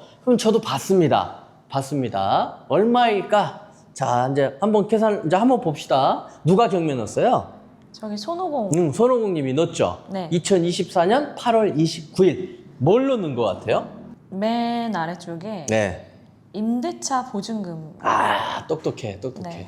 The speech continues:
Speaker 1: 역시. 네, 똑똑합니다. 누구 제자인지 몰라도 똑똑합니다. <laughs>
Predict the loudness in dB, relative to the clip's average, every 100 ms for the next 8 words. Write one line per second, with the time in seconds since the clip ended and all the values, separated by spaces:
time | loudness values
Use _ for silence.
0 | -18 -20 -16 -14 -12 -12 -10 -6 -4 -2
1 | -2 -2 -4 -18 -20 -14 -6 -2 -2 -4
2 | -6 -6 -8 -6 -4 -6 -10 -16 -10 -6
3 | -4 -2 -4 -6 -6 -6 -6 -10 -12 -14
4 | -14 -14 -10